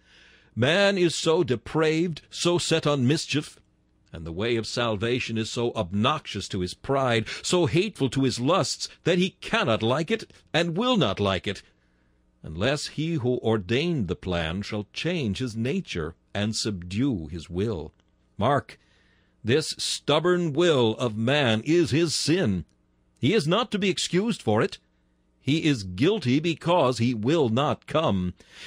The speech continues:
He is condemned because he will not come. Because he will not believe in Christ, there is condemnation resting upon him. But still, the fact does not alter for all that, that he will not come by nature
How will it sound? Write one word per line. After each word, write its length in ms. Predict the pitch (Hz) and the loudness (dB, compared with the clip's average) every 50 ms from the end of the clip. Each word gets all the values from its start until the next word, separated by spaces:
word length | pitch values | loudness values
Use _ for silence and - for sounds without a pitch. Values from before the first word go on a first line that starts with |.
| - - _ _ - | -20 -20 _ _ 0
He 240 | 170 202 202 170 185 | 0 2 2 2 2
is 140 | 196 202 - | 2 2 0
condemned 800 | - 180 185 190 143 101 - 185 202 208 202 180 160 135 110 98 | 0 -2 0 0 0 0 0 2 2 4 4 4 2 2 2 0
because 320 | 123 117 - 127 127 101 | 0 0 0 0 2 2
he 80 | 117 117 | 2 2
will 200 | 104 113 123 110 | 2 2 2 2
not 280 | 101 107 104 98 - - | 4 2 0 0 -2 -2
come. 340 | - 104 95 90 90 92 - - - - | 0 0 0 0 -2 -4 -6 -8 -4 0
Because 460 | 156 160 160 - 160 180 175 170 120 | 0 0 2 2 2 2 2 2 2
he 240 | 104 117 165 180 185 | 0 0 0 0 0
will 260 | 151 135 170 185 185 | 0 2 2 2 2
not 280 | 170 175 175 180 139 113 | 2 2 0 0 0 0
believe 360 | 151 156 160 151 175 185 160 | 0 0 0 0 0 0 0
in 160 | 156 160 151 | -2 -2 -4
Christ, 600 | - - - 156 170 208 202 180 156 - - - - - | -4 -4 -2 0 0 0 0 -2 -2 -4 -8 -10 -10 -4
there 320 | 117 123 156 185 185 185 | 0 2 2 4 4 2
is 180 | 165 170 147 - | 2 2 0 -2
condemnation 1040 | - - - 160 175 185 190 170 190 180 170 165 170 180 180 151 - - 143 120 113 | -4 -4 -2 -2 0 0 0 0 0 0 0 0 2 2 2 2 0 0 0 0 0
resting 420 | 135 151 143 - - - 127 117 | 0 0 -2 -2 -4 -4 -4 -4
upon 340 | 120 - - 120 117 113 110 | -4 -4 -4 -4 -2 0 0
him. 180 | 107 117 113 - - _ _ _ _ _ _ _ _ _ _ | 0 0 -2 -4 -8 _ _ _ _ _ _ _ _ _ _
But 180 | - 131 135 - | -2 -2 0 0
still, 520 | - - - 185 196 190 151 113 95 92 | -2 0 2 4 4 4 4 2 2 0
the 120 | 98 123 | 0 -2
fact 420 | 113 - - 151 160 156 135 - - | -2 -2 0 0 0 0 0 -2 0
does 160 | 127 113 90 | 0 0 2
not 180 | 113 117 117 110 | 2 2 2 2
alter 400 | 113 123 156 175 165 - 127 113 | 4 4 4 4 2 2 0 2
for 160 | - 135 120 | 2 2 4
all 300 | 117 120 135 151 208 208 | 4 4 6 6 4 4
that, 340 | 123 107 87 82 85 - - - _ _ _ _ _ _ _ _ _ _ _ | 2 2 0 0 -2 -4 -8 -12 _ _ _ _ _ _ _ _ _ _ _
that 140 | 92 90 90 | -6 -4 -2
he 120 | 98 123 127 | 0 0 2
will 220 | 113 135 151 156 | 2 4 4 4
not 260 | 143 147 160 160 - | 4 2 0 0 -2
come 340 | - - 160 170 175 175 139 | -2 0 2 2 4 4 4
by 200 | 117 117 120 123 | 2 2 2 2
nature 580 | 120 113 127 156 180 - - - - 87 113 | 2 2 2 2 0 -2 -4 -6 -6 -6 -4